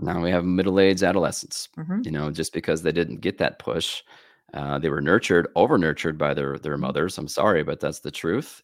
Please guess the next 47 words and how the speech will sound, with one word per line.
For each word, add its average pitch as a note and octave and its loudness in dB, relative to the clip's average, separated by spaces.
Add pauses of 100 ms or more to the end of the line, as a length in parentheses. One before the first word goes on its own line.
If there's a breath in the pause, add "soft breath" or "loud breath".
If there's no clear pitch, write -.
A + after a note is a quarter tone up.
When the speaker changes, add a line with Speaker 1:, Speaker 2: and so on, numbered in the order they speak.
(120)
Speaker 2:
Mm-hmm. D#2+ -6
Speaker 1:
And D2 -4 (960 soft breath)
then - -8
they D#2+ -2
come F#2 0
to F2+ 2
me. B2 -2 (760)
Okay. D2+ -6 (260)
Speaker 2:
Yeah. D#2 -2
Speaker 1:
And D2+ -6
it's, - -8
and D2+ -4 (800 soft breath)
it's E2+ 0
no C#3 6
f-, C3+ -6 (400)
to, G#2 -10
no B2+ 6
fault C#3 0
of A2 0
their G#2+ 0
own. F2+ 2
Most C3 2
of D3+ 0
the - -6
time, A#2 2
these E2+ 0
guys E2+ -2
do F#2 -4
have G2+ 4
a F#2+ 0
masculine E2+ -2
influence. F2 -6
They, D2+ -6
they D2+ -8
kinda G2+ -4
latch F2+ -4
on F2+ 0
to, D#2 -10
like, - -10
either E2+ -6
a - -8
teacher G#2 -6
or D#2+ -2
Speaker 2:
Yeah. D#3 -6
Speaker 1:
a - -14
coach, - -6 (260 loud breath)
Speaker 2:
Yeah. E3 -2